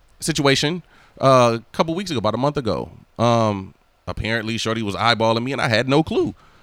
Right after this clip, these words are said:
She says that she, uh, double tapped on my pictures quite a few times and I never slid into her D Ms. But I don't remember her sli-, uh, double tapping on my pictures.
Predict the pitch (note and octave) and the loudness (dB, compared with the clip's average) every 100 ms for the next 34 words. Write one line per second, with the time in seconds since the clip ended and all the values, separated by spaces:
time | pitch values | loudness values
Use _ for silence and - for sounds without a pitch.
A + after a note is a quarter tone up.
0 | _ _ - - - G3+ D#3 C#3+ D#3 C3+ | _ _ -4 -2 0 0 0 -2 -2 0
1 | C3+ A#2 G#2+ B2 A#2 B2+ A2+ A2+ G#2 B2 | 4 4 4 2 2 0 0 -2 -2 -4
2 | G#2 A2+ G2+ - G#2+ A2 G#2+ G2 F#2+ G2 | -4 -2 -2 -4 -6 -4 -2 -4 -4 -4
3 | G2 - G#2 G2+ G#2 G2 F#2 G2 G2 G#2 | -4 -4 -4 -4 -6 -6 -8 -8 -8 -10
4 | - _ _ _ _ _ G#2 G2 G2+ F#2 | -16 _ _ _ _ _ -6 -2 -4 -4
5 | F2+ F2+ F2+ F#2 F#2 F2+ F#2+ F#2 F#2 G2 | -6 -6 -4 -2 -2 -4 -4 -4 -2 -2
6 | F#2 F2+ F#2+ F2+ F#2 F2 F2+ E2+ F#2 F2+ | -2 -2 -4 -4 -4 -4 -6 -4 -6 -6
7 | F#2+ G2 | -8 -10